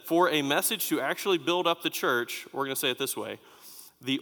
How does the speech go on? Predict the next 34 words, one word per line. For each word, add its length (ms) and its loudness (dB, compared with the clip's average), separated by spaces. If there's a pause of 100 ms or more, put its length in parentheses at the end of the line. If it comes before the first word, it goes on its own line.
orderliness 840 6
of 240 2
corporate 400 0
worship 420 0
is 180 -2
essential 600 2
to 120 -6
the 160 -2
edification 600 -6
of 80 -14
the 80 -12
church. 380 -20 (580)
The 100 -2
way 300 4
the 100 2
corporate 400 0
worship 380 0
service 460 0
happens, 640 -4
the 100 -4
way 220 0
that 180 2
it 160 0
is 160 0 (100)
ordered 480 0
and 140 -6
structured, 580 -4 (960)
matters 600 2
and 180 0
is 140 0
essential 640 0 (320)
to 160 0
the 160 0
edification 840 -4